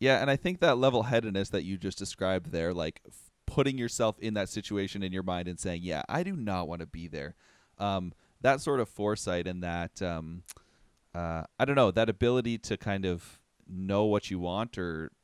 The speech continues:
ask yourself what you want has been kind of a cool thing that's colored your story as you've tried to stay sane through this whole endeavor. So,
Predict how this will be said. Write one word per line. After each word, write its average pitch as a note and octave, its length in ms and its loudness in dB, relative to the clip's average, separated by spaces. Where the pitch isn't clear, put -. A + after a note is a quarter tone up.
ask F#2+ 260 -8
yourself G2+ 280 -6
what G2+ 100 -4
you F2+ 140 -4
want F#2 260 -4
has G#2 180 -8
been G2 200 -8
kind F#2+ 180 -8
of F2+ 80 -8
a F2+ 40 -6
cool G2 500 -4
thing F#2+ 160 -6
that's E2+ 300 -8
colored G#2+ 360 4
your F2+ 140 2
story G2 460 2
as F2 160 -2
you've F2+ 120 -4
tried F#2+ 220 -2
to F#2 80 -8
stay F2+ 240 -4
sane F#2 420 -4
through F2+ 200 -6
this E2+ 180 -4
whole F2+ 340 2
endeavor. F2+ 540 2
So, G2+ 400 2